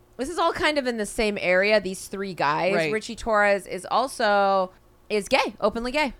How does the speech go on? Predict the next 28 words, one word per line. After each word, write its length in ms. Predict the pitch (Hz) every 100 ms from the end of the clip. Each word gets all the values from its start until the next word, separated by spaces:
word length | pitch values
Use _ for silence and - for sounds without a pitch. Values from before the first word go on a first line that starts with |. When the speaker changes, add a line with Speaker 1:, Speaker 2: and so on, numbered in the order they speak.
| _
Speaker 2:
<sighs> 200 | - -
The 140 | 196 226
gays 360 | 233 320 392 254
are 40 |
growing 440 | 185 226 285 277 269
up 240 | 349 -
and 140 | 240
getting 280 | 214 302 320
into 180 | 349 349
politics, 520 | 339 381 403 339 330
bitch. 440 | 277 427 466 - - 349 -
<laughs> 20 |
Speaker 1:
He 140 | 208 240
was 140 | 226
the 80 | 233
youngest 340 | 240 320 440
person 280 | 302 277 240
to 100 | 226
ever 180 | 185 208
be 140 | 202 196
elected 340 | 185 185 180
to 100 | -
legislative 440 | 175 175 180 175 165
Speaker 2:
Right. 240 | 170 165
Speaker 1:
office 160 | 147 185
in 80 |
the 80 | 165
Bronx 640 | 160 151 151 185 214 -